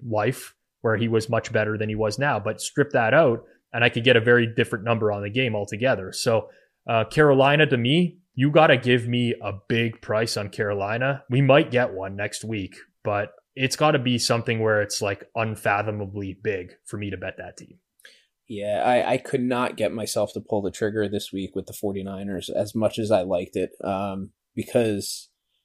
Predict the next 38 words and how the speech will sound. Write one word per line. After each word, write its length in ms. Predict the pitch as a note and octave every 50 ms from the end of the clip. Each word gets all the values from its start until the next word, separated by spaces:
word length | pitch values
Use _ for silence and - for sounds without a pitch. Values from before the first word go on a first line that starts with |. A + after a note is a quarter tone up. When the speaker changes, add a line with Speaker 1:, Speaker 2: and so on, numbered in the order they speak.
| _ _ _
Speaker 2:
from 180 | - C#3+ C3 B2+
a 40 | B2+
numbers 400 | B2 B2 C3 C3+ C3 B2+ A#2 -
perspective, 840 | - - A2 - - - A2+ G#2+ - - G#2 F#2+ G2 F#2+ F2+ - - _
I 120 | - G2
thought 360 | - - - A2+ G#2 G2 -
six, 480 | - - - - A#2 G2 - - - -
six 240 | - A2+ - - -
and 80 | G#2+
a 60 | G2 F#2
half 420 | - - G2+ G2 G2 F#2+ - -
was 140 | F#2+ F2 -
probably 600 | - _ - G#2+ G2+ G2 F#2+ F#2 - F#2 F#2 F#2 F2+
where 240 | F#2+ F#2+ F#2 F#2+ F#2+
the 120 | G2 F#2+
number 300 | F#2 F2+ F2+ F#2+ F2 F2+
should 440 | F2 - - - - - G#2 G2+ G#2
be 180 | A2+ A2+ A#2+ A#2
on 160 | G2 F#2+ F#2
the 80 | F#2+
road 300 | F#2 G2 G2 A2 C3+ C#3+
for 100 | - -
San 220 | C#3 - - D3+ D3
Francisco, 480 | D3 C#3+ - - E3 - - F3+ D#3
given 320 | B2+ - A2+ G#2 G#2 G2 F#2+
what 180 | F#2+ - -
their 180 | F2+ G2+ G#2+ B2+
range 300 | A#2+ C3 D3+ D3+ D3 -
of 60 | C#3
outcomes 400 | C#3+ D3 D3 D3 - D#3+ D3+ -
can 120 | - D#3 D3+
be, 220 | E3 E3+ F3+ E3
especially 480 | - - - - F2 - F#2 F#2 F#2+ F2+
with, 160 | F2+ F#2 F2+ -
you 200 | - G#2+ G2+ F#2
know, 60 | F2 -
Jimmy 200 | - F2+ F2+ F#2
G. 280 | E2+ G#2+ A#2+ C#3 C3 -